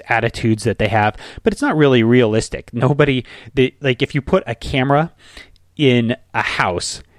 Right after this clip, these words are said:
nobody would ever act like any of the characters act on Golden Girls, because they're, they're performing. They're not acting.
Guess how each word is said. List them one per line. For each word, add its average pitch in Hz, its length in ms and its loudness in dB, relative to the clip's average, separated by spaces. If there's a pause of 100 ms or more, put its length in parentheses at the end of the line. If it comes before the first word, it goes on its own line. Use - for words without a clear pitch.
(160)
nobody 156 800 4
would 120 280 -2
ever 135 360 -2
act - 440 -4 (120)
like 120 280 -4
any 165 200 -2
of 123 80 -2
the 110 100 0
characters 107 520 -2
act 107 280 -2
on 117 140 -2
Golden 151 300 2
Girls, - 360 -10 (480)
because 131 520 0 (180)
they're, 139 460 0
they're 143 180 2
performing. 160 720 -2 (400)
They're 135 120 -2
not 160 360 -2 (180)
acting. - 540 -6